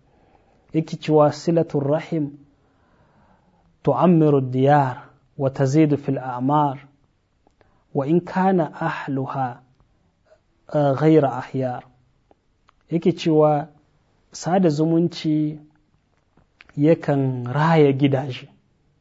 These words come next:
Wasu gidaje za ga sun shekaru da shekaru, tsawon tarihi sosan gaske, tun daga kakanni, iyaye,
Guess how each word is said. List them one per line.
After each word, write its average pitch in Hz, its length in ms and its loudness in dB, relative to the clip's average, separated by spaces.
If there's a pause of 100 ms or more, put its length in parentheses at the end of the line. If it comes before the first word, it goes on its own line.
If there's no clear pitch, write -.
(800)
Wasu 156 240 -2
gidaje 156 400 4
za 156 200 2
ga 147 120 -4
sun 160 560 0
shekaru 160 480 0
da 165 100 4
shekaru, 131 480 -6 (2250)
tsawon 175 340 2
tarihi 170 640 4
sosan 160 380 -2
gaske, 135 360 -6 (680)
tun 151 260 -2
daga 135 220 -4
kakanni, 135 840 -2
iyaye, 131 580 -4